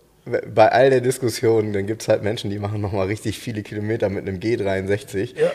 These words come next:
Speaker 1: der selbst bei Halbgas und hundertsechzig K M H auf der Autobahn zwanzig Liter
Speaker 2: Ja,
Speaker 1: raus
Speaker 2: ja.
Speaker 1: durchzieht, ne?
Speaker 2: Ganz lustig, ich hab gestern so die Nummern kontrolliert und die,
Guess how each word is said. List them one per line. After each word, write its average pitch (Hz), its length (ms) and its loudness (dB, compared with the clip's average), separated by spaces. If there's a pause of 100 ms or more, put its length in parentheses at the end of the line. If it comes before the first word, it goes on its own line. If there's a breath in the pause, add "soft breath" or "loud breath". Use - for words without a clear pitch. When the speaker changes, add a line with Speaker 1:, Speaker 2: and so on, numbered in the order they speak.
(140)
Speaker 1:
der 101 380 6
selbst 107 400 2
bei 95 400 6
Halbgas 110 680 2
und 95 160 -4
hundertsechzig 110 540 0
K 101 160 -2
M 98 100 -6
H 98 80 0
auf 98 160 -2
der 98 120 0
Autobahn 90 500 0
zwanzig 82 340 -6
Liter 85 260 -4
Speaker 2:
Ja, - 80 0
Speaker 1:
raus - 120 -2
Speaker 2:
ja. 131 40 -8
Speaker 1:
durchzieht, 85 380 -12
ne? 92 60 -6 (340 loud breath)
Speaker 2:
Ganz 165 220 6
lustig, 190 240 2
ich 139 100 2
hab 170 120 6
gestern 160 280 4
so 131 60 2
die 127 100 0
Nummern 175 300 0
kontrolliert 127 600 0 (400 loud breath)
und 139 260 -4
die, 131 120 -2